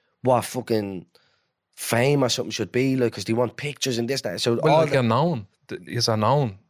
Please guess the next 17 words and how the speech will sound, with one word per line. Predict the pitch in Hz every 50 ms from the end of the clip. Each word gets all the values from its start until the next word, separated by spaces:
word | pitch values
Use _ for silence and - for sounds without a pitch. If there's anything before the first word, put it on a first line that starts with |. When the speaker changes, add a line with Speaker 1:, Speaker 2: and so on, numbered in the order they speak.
| _ _ -
Speaker 2:
Do | 120
you | 117
know | 113 120
what | 131
I | 135
Speaker 1:
Yeah. | 127 120
Speaker 2:
mean? | 110 101 _ -
Speaker 1:
But | 123
all | 113 147 160 170 185
that | 170 180 165 147
is | 143
very | - 151 147 135 117
heavy, | 104 101 117 135 139 139 113 - _ _ - -
and | - 127 139
Speaker 2:
Yeah. | 120 113 110
Speaker 1:
I'm | 104 135
like, | 120 - - -